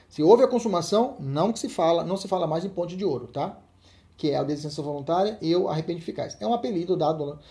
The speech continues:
Quem, quem utilizava muito ele é o, é o saudoso Luiz Flávio Gomes, né? Professor Luiz Flávio. Estudei com o Luiz Flávio Gomes, né? Nas primeiras, quando tinha o L F G, eu estudei com ele. Telepresencial, uma das primeiras telepresencial do Brasil. Antes dele foi o Marcato, né? E hoje é aqui,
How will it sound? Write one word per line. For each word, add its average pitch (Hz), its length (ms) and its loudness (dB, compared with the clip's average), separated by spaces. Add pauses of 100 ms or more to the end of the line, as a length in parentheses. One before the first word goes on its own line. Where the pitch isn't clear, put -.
(320)
Quem, 147 200 -8
quem 185 160 -4
utilizava 170 400 -2
muito 196 260 -4
ele 165 160 0
é 196 60 2
o, 190 180 0
é 151 80 -6
o 147 80 -4
saudoso 151 460 -4
Luiz 165 240 -2
Flávio 160 260 -2
Gomes, 127 400 -8
né? 113 100 -10
Professor 139 260 -6
Luiz 143 180 -8
Flávio. 123 360 -8
Estudei 156 340 2
com 196 80 -4
o - 20 -
Luiz 185 100 -4
Flávio 147 220 -4
Gomes, 123 320 -12
né? 127 160 -12 (360)
Nas 127 120 -16
primeiras, 180 420 -2
quando 151 500 -4
tinha 190 160 -4
o 196 80 0
L 170 120 0
F 170 120 -4
G, 139 120 -6
eu 160 60 -4
estudei 165 200 -6
com 180 160 -4
ele. 131 240 -6
Telepresencial, 208 640 0
uma 151 60 -2
das 160 100 -6
primeiras 214 220 -6
telepresencial 190 640 -4
do 170 40 -10
Brasil. 151 440 -4 (340)
Antes 226 220 -2
dele 202 180 4
foi 220 140 0
o 214 60 -2
Marcato, 208 680 -4
né? 143 160 -10 (260)
E 185 80 -2
hoje 180 320 2 (140)
é - 60 -14
aqui, 156 340 -12